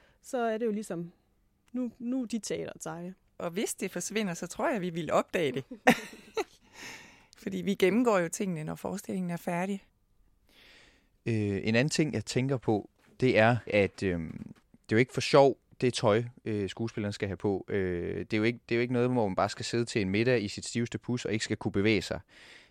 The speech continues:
Speaker 3: Øh, man er jo på arbejde, og som skuespiller, så er det jo tit noget med store fagter og armbevægelser, og i nogle forestillinger, som, øh, West Side Story for eksempel, som jo var en, altså, hvor der var en vild koreografi, og sveden, den, den havler jo af, af skuespillerne.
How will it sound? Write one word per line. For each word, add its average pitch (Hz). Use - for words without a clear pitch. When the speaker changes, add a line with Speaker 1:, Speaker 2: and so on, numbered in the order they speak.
Speaker 3:
Øh, 85
man 95
er 95
jo 95
på 104
arbejde, 95
og -
som 101
skuespiller, 104
så 110
er 110
det 92
jo 90
tit 117
noget 110
med 113
store 110
fagter 110
og 92
armbevægelser, 104
og 87
i 95
nogle 110
forestillinger, 101
som, -
øh, -
West 98
Side 98
Story 104
for 104
eksempel, 90
som 92
jo 90
var 87
en, -
altså, 98
hvor 92
der 90
var 82
en 87
vild 123
koreografi, 117
og 92
sveden, 104
den, 101
den 95
havler 98
jo 95
af, 85
af 92
skuespillerne. 95